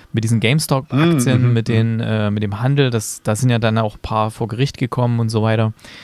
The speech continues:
Speaker 1: Ähm, weil das ja, denen wurde ja vorgeworfen, dass sie den Kurs manipuliert hätten und sowas. Und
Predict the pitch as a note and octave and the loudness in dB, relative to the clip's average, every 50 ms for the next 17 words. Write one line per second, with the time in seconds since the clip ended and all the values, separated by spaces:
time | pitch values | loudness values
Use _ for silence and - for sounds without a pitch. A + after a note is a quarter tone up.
0 | - - - - - - _ - A2 G#2+ G#2+ A2 G#2 G#2+ G#2+ G#2+ G#2 G#2 G#2+ G#2+ | -20 -20 -20 -20 -20 -14 _ -4 -2 0 2 2 2 2 2 0 0 0 -2 -2
1 | G2 - G#2 G2+ G#2 A2 G#2 - - G#2+ G2 G2 G2+ G2 G2+ G2 - G#2 G2+ G2+ | 0 2 2 2 2 2 0 0 0 2 2 2 2 0 0 -2 -2 -2 0 0
2 | A2+ A2 A2 G#2 G2+ - - A#2+ A2+ A#2 A#2+ G#2 G#2+ G#2+ A2 A#2 A2+ G2+ G2 G#2+ | 2 4 4 2 2 2 2 2 2 2 2 2 4 2 2 2 0 0 0 -2
3 | G2+ - G#2+ G#2 G#2 G2 - G#2 G2 - - - A#2 - - A2 G2+ G#2 G#2+ - | 0 0 0 0 0 0 -2 -2 -4 -4 -2 -4 -4 -2 -2 -2 0 -2 -2 -2
4 | - G2 G2+ B2+ C3 - C3 B2+ A2+ A2+ A2 A2 G#2+ G#2+ G#2+ A2+ G#2+ A2 G#2+ G#2+ | -2 -2 0 0 0 2 0 0 0 0 0 0 0 0 0 0 2 2 2 2
5 | G#2+ G#2+ - - - G2+ G2 F#2+ F#2+ F#2+ | 0 0 -2 -6 -8 -4 -4 -4 -4 -6